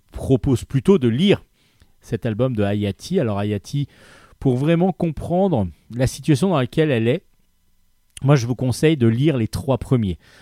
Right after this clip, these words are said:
Les trois premiers, euh, qui sont vraiment très très bons. Je vous avais déjà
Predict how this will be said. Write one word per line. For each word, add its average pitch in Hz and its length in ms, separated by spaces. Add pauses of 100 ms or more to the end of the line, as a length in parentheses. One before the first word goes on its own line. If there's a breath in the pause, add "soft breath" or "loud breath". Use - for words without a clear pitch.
(220 soft breath)
Les 110 120
trois 123 200
premiers, 113 580
euh, 95 500
qui 101 200
sont - 220
vraiment 107 320
très - 260
très 117 200
bons. 120 260 (240 loud breath)
Je - 140
vous 110 80
avais 117 100
déjà 117 400